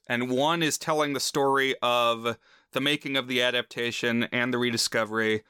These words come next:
and the other plot is present day, twenty fourteen, so twenty-five years later,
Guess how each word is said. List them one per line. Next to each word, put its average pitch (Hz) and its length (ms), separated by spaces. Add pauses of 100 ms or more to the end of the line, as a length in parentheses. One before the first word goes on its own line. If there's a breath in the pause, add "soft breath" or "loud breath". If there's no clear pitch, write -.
(380 loud breath)
and 120 160
the 117 100
other 165 240
plot 127 600 (380)
is 120 800 (360)
present 160 420
day, 123 600 (420)
twenty 156 500
fourteen, 127 920 (300)
so - 200
twenty-five 160 840
years 143 360
later, 117 560